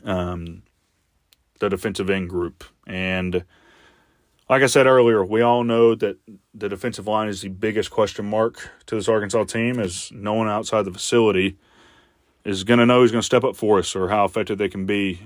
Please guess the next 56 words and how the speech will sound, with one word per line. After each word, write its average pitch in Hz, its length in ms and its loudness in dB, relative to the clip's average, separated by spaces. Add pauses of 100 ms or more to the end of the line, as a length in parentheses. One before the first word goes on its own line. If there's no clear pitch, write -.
(120)
I - 20 -16
mean, 92 220 -10
we 101 80 4
have 104 140 4
experience 104 380 -6
at 101 120 -10
every 117 260 2
other 107 160 4
position 98 400 -6
on 92 120 -10
the 90 80 -8
defense-, 95 260 -10 (100)
the 98 160 -6
defensive 92 400 -8
side 92 160 -4
of 90 60 -4
the 90 60 -12
ball 87 360 -2 (380)
when 98 120 -4
it 92 60 -4
comes 95 180 -6
to - 60 -8
starters. 90 720 0 (520)
Um, 90 540 -6 (460)
I'm 98 140 -2
telling 123 280 2
you 117 80 2
right 120 200 4
now, 120 220 4
if - 80 -6
the 92 100 -6
Hogs 120 500 2
can 113 100 -4
have 110 180 -2
a 104 40 -4
couple 117 260 -4
guys 110 280 2
step - 320 0
up, 117 340 0 (680)
and 98 540 -4
be 113 120 -4
contributors 117 1000 0
on 104 240 -8
the 98 80 -6
defensive 101 420 -10
line, 113 320 2
be 110 80 -2
able 98 120 0
to 92 60 -8
generate 101 320 -6
a - 20 -18
pass 110 360 -6
rush, 110 260 -2
plug 110 220 0
some 95 160 -10
holes, 113 640 2